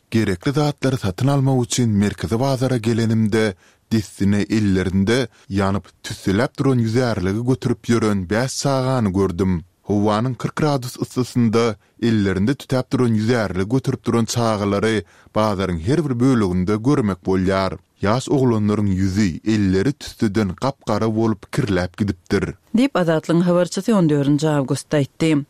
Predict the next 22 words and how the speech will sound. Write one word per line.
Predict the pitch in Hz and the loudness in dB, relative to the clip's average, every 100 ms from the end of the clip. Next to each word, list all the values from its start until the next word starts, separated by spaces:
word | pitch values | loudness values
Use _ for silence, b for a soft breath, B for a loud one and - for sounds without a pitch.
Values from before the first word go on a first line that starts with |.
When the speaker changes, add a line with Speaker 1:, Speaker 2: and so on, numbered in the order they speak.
| - | -2
Speaker 2:
Ýetginjekleriň | 180 - 170 170 160 165 165 | -2 0 0 0 0 0 2
habarçymyz | 175 165 170 - 156 156 | 2 0 0 0 2 2
aýtmagyna | 151 - 165 185 | 0 0 0 2
görä, | 254 269 | 2 2
olar | 233 233 247 | 2 2 0
pul | - 240 | 0 0
gazanmak | 240 214 202 185 175 | 2 2 2 2 2
üçin | - 180 | 0 0
şol | 175 185 | 2 0
sanda | 180 196 180 185 | 0 0 2 2
okuw | 175 - 202 | 2 2 2
ýasbaplaryny | 180 - 156 - 156 156 165 | 2 0 -4 -2 0 2 0
satyn | 156 131 170 | 0 -2 0
almak | 175 160 156 - | 2 2 2 2
maksady | 156 147 - 131 143 | 0 0 -2 -2 0
bilen | 151 147 | 2 0
üzärligi | 151 151 123 131 139 | 0 0 0 0 2
ýakýarlar. | 143 - 160 139 139 139 b b - | 0 0 -2 0 0 -2 b b -2
Speaker 1:
Bu | 151 160 | 2 2
oglanlar | 139 135 127 127 | 2 2 2 2
ýüzärlik | 117 104 110 98 87 113 | 0 0 2 0 -2 -6
tütedip, | - - 127 107 - | -6 -2 0 0 -4